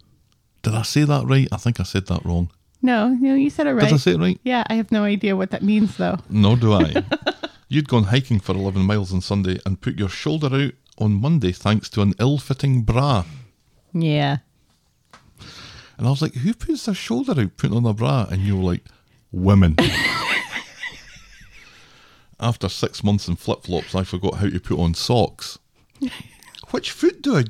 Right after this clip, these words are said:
Speaker 1: go first? What do I lean on? I was two days off the beer at that point.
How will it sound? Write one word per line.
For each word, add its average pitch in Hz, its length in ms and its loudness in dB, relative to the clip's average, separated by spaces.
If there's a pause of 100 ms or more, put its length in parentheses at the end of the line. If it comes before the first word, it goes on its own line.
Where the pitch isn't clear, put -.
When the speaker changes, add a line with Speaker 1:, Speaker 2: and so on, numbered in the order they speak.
(140)
Speaker 1:
go 101 160 -2
first? - 540 -8 (840)
What 208 140 2
do 233 80 2
I 214 40 4
lean 202 260 6
on? 98 320 4 (1160)
I 135 80 4
was 113 180 2
two 156 220 0
days 107 240 0
off 101 180 0
the - 80 -4
beer 98 220 0
at 92 80 0
that 95 240 0
point. 101 280 -2